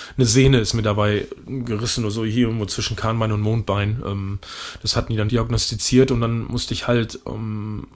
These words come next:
aufhören damit. Konnte das halt nicht mehr so stark belasten und hab dann gedacht, na ja, gut, ich, ich war halt in der Szene drin und ich liebte die Musik so oder so und die Musik entwickelte sich ja, ja immer weiter. Es kam ja immer mehr gute Rap-Musik und wie gesagt, ich war Funk-Freak, ich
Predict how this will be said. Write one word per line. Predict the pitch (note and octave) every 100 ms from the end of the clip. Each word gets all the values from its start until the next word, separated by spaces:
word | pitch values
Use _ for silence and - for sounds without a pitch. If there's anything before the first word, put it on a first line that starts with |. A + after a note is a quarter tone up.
| -
aufhören | A2+ A2 A2+ F#2
damit. | F#2 F#2 - -
Konnte | C#3 A2+ A#2
das | G#2+
halt | A#2 A2+
nicht | A2
mehr | G#2+
so | A2
stark | - G#2
belasten | - G#2+ A2 - G#2+
und | G#2 - - - - - -
hab | -
dann | A#2
gedacht, | G#2+ A2+ -
na | A#2
ja, | C#3+
gut, | B2+ A#2+
ich, | G#2 - -
ich | G2+ A2+
war | A2 A2
halt | A2+ - - _ _ -
in | B2+
der | A2+
Szene | - B2
drin | A2+ B2 D3
und | C3
ich | - - -
liebte | A#2 D3 - B2+
die | B2+
Musik | B2 A2+ D3
so | -
oder | B2 A#2
so | A2 C#3 D#3+
und | C#3+ B2
die | C3
Musik | C3 C#3
entwickelte | C3+ B2+ C3 - C#3
sich | B2+ A#2+
ja, | B2 - -
ja | B2+ B2+
immer | B2+ C3
weiter. | C3+ C#3+ - G2 - - - -
Es | -
kam | - A#2+
ja | B2
immer | B2
mehr | B2+ A#2+ B2
gute | B2+ B2+ A#2+
Rap-Musik | C3 C3 A2+ B2 -
und | A2+
wie |
gesagt, | A2 A#2+ -
ich | F#2+
war | A2+ A2 A2+ - -
Funk-Freak, | - C3+ B2+ - C3+ C3
ich | A#2+ - -